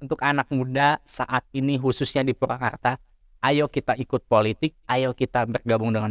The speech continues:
P K S, kita perbaiki politik yang ada di Indonesia. Maka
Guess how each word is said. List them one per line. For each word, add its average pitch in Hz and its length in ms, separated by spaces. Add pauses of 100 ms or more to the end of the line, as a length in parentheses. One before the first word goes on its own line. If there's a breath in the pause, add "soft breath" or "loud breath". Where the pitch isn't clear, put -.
P 107 80
K - 240
S, 151 320 (320)
kita - 320
perbaiki 110 560
politik - 400
yang - 160
ada 110 80
di 110 160
Indonesia. 107 400 (160)
Maka 120 320